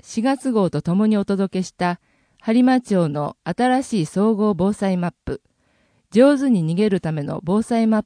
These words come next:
プはご覧いただけたでしょうか？この上手に逃げるための防災マップは、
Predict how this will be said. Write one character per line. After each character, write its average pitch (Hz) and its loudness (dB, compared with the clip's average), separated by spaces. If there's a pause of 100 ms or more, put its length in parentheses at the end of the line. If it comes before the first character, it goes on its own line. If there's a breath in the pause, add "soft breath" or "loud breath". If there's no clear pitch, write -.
プ 151 -4
は 151 -4 (340)
ご 175 -2
覧 240 4
い 240 0
た 240 -2
だ 247 -2
け 247 -6
た 240 -2
で 180 -2
し - -8
ょ 143 -4
う - -12
か？ - -12 (960)
こ 202 0
の 202 2 (300)
上 269 4
手 285 0
に 196 2
逃 175 -2
げ 233 4
る 208 0
た 170 -4
め 147 -6
の 139 -6
防 190 0
災 226 0
マ 220 2
ッ - -8
プ 165 -6
は、 165 -4